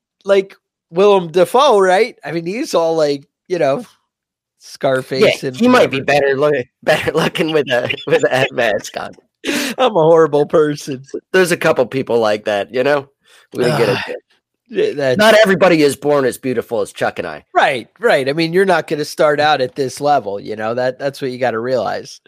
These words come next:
Speaker 1: Um, so, just putting that out there. Anyway, <laughs> I appreciate you guys checking it out. But there are a lot of great options for homemade body armor,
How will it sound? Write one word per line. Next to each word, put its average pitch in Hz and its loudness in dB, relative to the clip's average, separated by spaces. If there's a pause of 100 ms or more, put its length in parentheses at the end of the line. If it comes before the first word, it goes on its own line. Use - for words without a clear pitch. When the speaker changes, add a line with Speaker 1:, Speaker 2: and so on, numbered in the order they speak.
(540)
Speaker 1:
Um, 131 2 (380)
so, 95 -2 (640)
just - -8
putting 196 2
that 156 2
out 120 0
there. 90 -14 (600)
Anyway, 143 4
<laughs> - -20
I 139 -4
appreciate 170 -2
you 175 -10
guys 151 0
checking 143 -4
it 127 -4
out. 123 -4 (260)
But 160 -2
there 196 4
are 247 6
a 180 4
lot 156 2
of 139 -4
great 147 0
options 123 -6
for 127 -6
homemade 120 -8
body 120 -2
armor, 131 -4